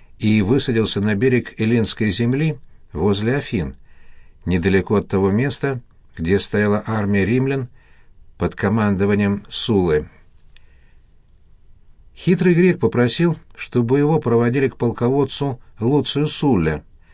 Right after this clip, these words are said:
на которого предатель возлагал большие надежды. Он много слышал о человеке, провозгласившем себя диктатором и ввязавшемся в войну с Митридатом. За это Пантелеймон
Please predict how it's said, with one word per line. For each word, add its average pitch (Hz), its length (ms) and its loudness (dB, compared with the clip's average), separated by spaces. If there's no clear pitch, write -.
на 80 160 -2
которого 92 340 2
предатель 95 540 -2
возлагал 85 500 -2
большие 92 400 -2
надежды. 123 680 -2
Он 135 200 2
много 139 320 0
слышал 110 420 0
о 101 80 0
человеке, 127 640 -2
провозгласившем 101 920 0
себя 113 280 2
диктатором 113 760 -2
и 92 200 2
ввязавшемся 98 800 0
в 95 40 0
войну 110 280 0
с - 80 -6
Митридатом. 120 720 -2
За 80 200 -2
это 95 240 0
Пантелеймон 92 880 0